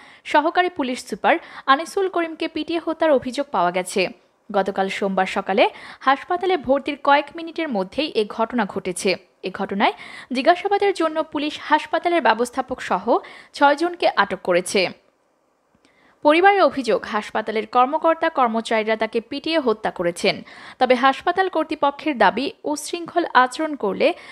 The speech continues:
তারা ওই পুলিশ কর্মকর্তাকে শান্ত করার চেষ্টা করছিলেন। ওই সময় তিনি অসুস্থ হয়ে পড়েন। মর্মান্তিক এই ঘটনাটি ঘটেছে রাজধানী মোহাম্মদপুরের আদাবর থানায়। আনিসুল করিমের ভাই রেজাউল করিম জানান, আনিসুল পারিবারিক ঝামেলার কারণে মানসিক সমস্যায় ভুগছিলেন।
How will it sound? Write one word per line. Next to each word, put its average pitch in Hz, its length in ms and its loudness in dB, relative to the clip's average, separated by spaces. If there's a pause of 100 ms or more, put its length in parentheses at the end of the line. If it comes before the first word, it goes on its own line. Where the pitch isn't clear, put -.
(140)
তারা 254 240 4
ওই 254 140 4
পুলিশ 294 360 -6
কর্মকর্তাকে 277 640 -2
শান্ত 294 340 -4
করার 311 220 2
চেষ্টা - 300 -6
করছিলেন। 185 540 0 (400)
ওই 247 140 6
সময় 240 280 0
তিনি 247 240 -2
অসুস্থ 269 520 -2
হয়ে 254 220 2
পড়েন। 175 380 0 (160)
মর্মান্তিক 339 500 4
এই 285 160 -2
ঘটনাটি 302 480 -4
ঘটেছে 208 480 -2
রাজধানী 226 380 2
মোহাম্মদপুরের 285 680 0
আদাবর 240 360 2
থানায়। 185 460 0 (920)
আনিসুল 349 400 2
করিমের 320 320 0
ভাই 285 220 4
রেজাউল 277 340 2
করিম 285 280 -2
জানান, 214 380 0
আনিসুল 285 420 -2
পারিবারিক 240 460 0
ঝামেলার 254 400 -2
কারণে 196 340 -2
মানসিক 214 400 -2
সমস্যায় 254 480 -2
ভুগছিলেন। 185 560 0